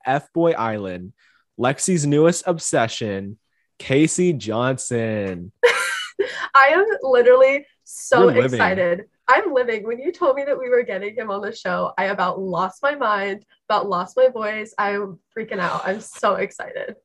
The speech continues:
Speaker 1: I need to, like, call your boyfriend, have a chat with him and be like,
Speaker 2: <laughs>
Speaker 1: um,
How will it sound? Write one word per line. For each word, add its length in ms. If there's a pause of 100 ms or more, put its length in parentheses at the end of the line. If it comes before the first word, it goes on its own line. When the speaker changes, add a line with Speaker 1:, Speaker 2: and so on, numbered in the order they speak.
(100)
Speaker 1:
I 100
need 140
to, 120
like, 160
call 240
your 100
boyfriend, 440
have 100
a 60
chat 280
with 140
him 80
and 120
be 120
like, 320
Speaker 2:
<laughs> 100
Speaker 1:
um, 380